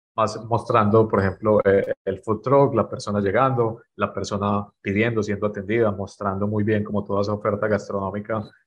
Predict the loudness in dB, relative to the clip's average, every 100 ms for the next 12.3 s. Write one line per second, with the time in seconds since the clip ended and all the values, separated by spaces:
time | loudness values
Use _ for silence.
0 | _ 2 4 4 4 4 4 2 2 2
1 | 2 0 -4 -12 -6 0 2 4 2 0
2 | -4 -6 -10 _ -6 -2 6 8 8 6
3 | 2 6 6 6 6 4 2 -2 -2 0
4 | 0 2 0 -2 _ -2 -2 0 -2 -4
5 | -4 -4 -2 -2 -2 -4 -10 -20 _ _
6 | -2 0 0 -2 -4 -2 0 0 -2 -4
7 | -8 -4 -4 -2 0 0 0 -4 -4 -4
8 | -2 -6 -10 -10 -6 -2 2 2 2 2
9 | 2 4 4 4 2 2 0 0 -4 -10
10 | _ _ _ -10 -6 2 4 4 2 0
11 | 0 0 0 -2 -2 0 2 2 0 -2
12 | -6 -8